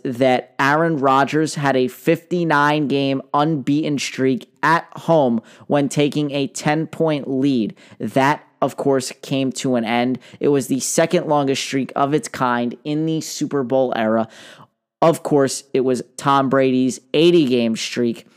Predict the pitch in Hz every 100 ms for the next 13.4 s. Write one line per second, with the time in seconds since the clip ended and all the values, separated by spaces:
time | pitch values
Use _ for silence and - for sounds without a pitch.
0 | _ - 139 - 131 - 139 131 123 -
1 | 127 123 123 135 131 131 127 123 113 -
2 | 139 139 127 165 202 160 131 120 - 131
3 | 120 120 120 117 113 117 - _ _ _
4 | _ - 143 156 165 - - 160 147 -
5 | 156 151 139 - - 139 117 123 123 123
6 | 123 117 120 117 113 - 117 117 117 -
7 | - - 139 117 - - 147 131 185 185
8 | - 143 135 143 156 156 143 - 151 147
9 | 127 127 - 170 175 175 143 127 139 147
10 | 151 143 - - 147 117 - - - _
11 | - 123 131 120 - 131 107 101 - -
12 | 123 - - _ _ - 127 117 127 -
13 | 98 - - -